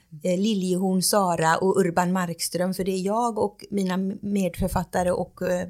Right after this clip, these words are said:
handledare som har skrivit den här artikeln. Eller så skriver man in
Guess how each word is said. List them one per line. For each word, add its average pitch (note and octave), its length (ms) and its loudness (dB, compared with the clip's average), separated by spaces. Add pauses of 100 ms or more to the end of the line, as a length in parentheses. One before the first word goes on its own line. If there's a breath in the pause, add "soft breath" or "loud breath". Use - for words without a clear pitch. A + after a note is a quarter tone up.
handledare F3 800 -4
som G#3 160 -4
har G3 60 -2
skrivit F#3 320 -6
den B3+ 100 -6
här A3 160 -2
artikeln. F#3+ 520 -4 (300 loud breath)
Eller G3 300 2
så G#3 140 -2
skriver G3+ 420 -2
man G3 200 0
in F3+ 280 -2